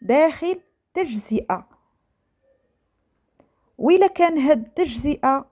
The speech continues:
كانت بقى في طور الإنجاز، لابد يكونوا عندنا وثائق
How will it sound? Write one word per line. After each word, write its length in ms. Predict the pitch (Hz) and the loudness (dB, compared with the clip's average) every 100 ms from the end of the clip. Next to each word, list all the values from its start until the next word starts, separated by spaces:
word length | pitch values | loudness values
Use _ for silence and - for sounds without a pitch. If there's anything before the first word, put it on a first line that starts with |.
| _ | _
كانت 340 | 320 339 277 - - - - | -2 -2 -2 -10 -16 -16 -2
بقى 460 | 262 269 262 - | -2 0 -2 -2
في 180 | - 269 | -4 -2
طور 480 | 254 370 349 226 - _ _ _ _ _ | 0 2 4 2 -2 _ _ _ _ _
الإنجاز، 1000 | - - 277 262 285 269 269 262 240 - _ _ _ _ _ _ _ _ _ _ _ _ _ | -14 -4 -2 2 4 4 4 2 -2 -12 _ _ _ _ _ _ _ _ _ _ _ _ _
لابد 520 | 214 294 320 247 320 247 - _ _ _ _ _ - | 2 4 4 2 -2 -6 -16 _ _ _ _ _ -10
يكونوا 360 | 240 339 320 | -6 -2 -2
عندنا 440 | 208 220 269 277 - | 0 4 4 2 0
وثائق 680 | 262 - 330 330 302 359 | 0 2 2 2 0 -4